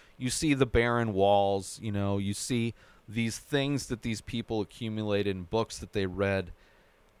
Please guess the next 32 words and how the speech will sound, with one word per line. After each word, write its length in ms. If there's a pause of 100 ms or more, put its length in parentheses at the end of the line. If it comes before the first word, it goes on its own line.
(720)
just 300
get 240
boxed 400
up 320 (100)
to 180
be 280
stored 600
somewhere 720
and 240
never 380
appreciated 640
again. 380 (180)
You 140
know, 260
it's, 260
it's, 380 (460)
it's 280
almost 540
as 160
sad 480
as 320
the, 440 (100)
the 120
death 400
of 200
these 240
two 180
people. 420 (1160)
You 120
know, 220
no 300
trace 560